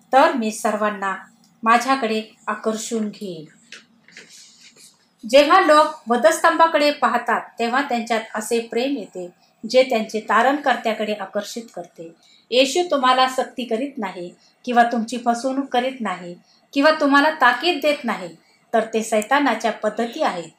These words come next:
येशू फक्त आपल्यावर पूर्णपणे प्रेम करीतो. स्वतःचा जीव देऊन तो युद्ध जिंकतो.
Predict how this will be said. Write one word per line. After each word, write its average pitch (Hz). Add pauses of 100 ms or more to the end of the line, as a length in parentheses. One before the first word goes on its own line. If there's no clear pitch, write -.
(300)
येशू 233 (100)
फक्त 247 (400)
आपल्यावर 226
पूर्णपणे 262
प्रेम 202
करीतो. 175 (540)
स्वतःचा 262
जीव 254
देऊन 226
तो 220 (460)
युद्ध 302
जिंकतो. 180